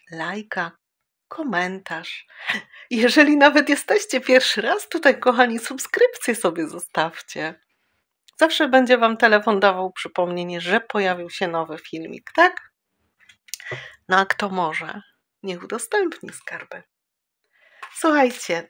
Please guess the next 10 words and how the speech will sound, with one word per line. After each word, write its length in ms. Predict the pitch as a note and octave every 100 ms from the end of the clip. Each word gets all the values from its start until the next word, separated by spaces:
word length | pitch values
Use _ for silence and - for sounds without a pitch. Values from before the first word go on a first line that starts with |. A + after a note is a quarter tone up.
| -
tak 180 | - E4
jak 200 | C4 G#3+
zawsze, 420 | G#3 F3 - E3 D3+ C#4
na 140 | C#4
początek 640 | C4+ A#3 A#3 G#3+ G#3 F#3+ -
ode 220 | F#3 F3+
mnie, 220 | F3 E3 F3+
moje 420 | G3+ G3+ G3+ F#3 -
ukochane 640 | - - F3+ F3+ F3 E3
jednorożce. 720 | F3 E3+ E3+ E3 - - D#3